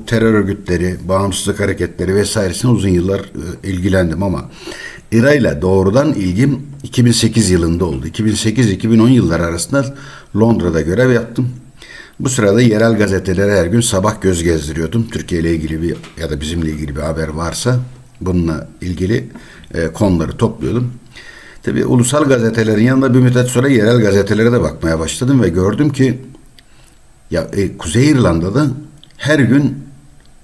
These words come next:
bir saldırı oluyor. Polis karakollarına bomba atıyorlar.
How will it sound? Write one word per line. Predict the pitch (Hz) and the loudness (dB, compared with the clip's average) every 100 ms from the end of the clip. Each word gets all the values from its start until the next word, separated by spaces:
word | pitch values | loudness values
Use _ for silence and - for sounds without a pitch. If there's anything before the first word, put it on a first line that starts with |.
| - | -2
bir | 135 | 0
saldırı | 127 - 117 127 151 | 2 2 2 4 4
oluyor. | 156 107 64 - - - | 4 2 -2 -6 -16 -10
Polis | - 110 117 | 0 0 2
karakollarına | - 117 120 107 110 107 120 98 | 0 0 2 2 4 2 2 2
bomba | 95 92 101 | 2 2 0
atıyorlar. | 95 95 76 | 0 -2 -2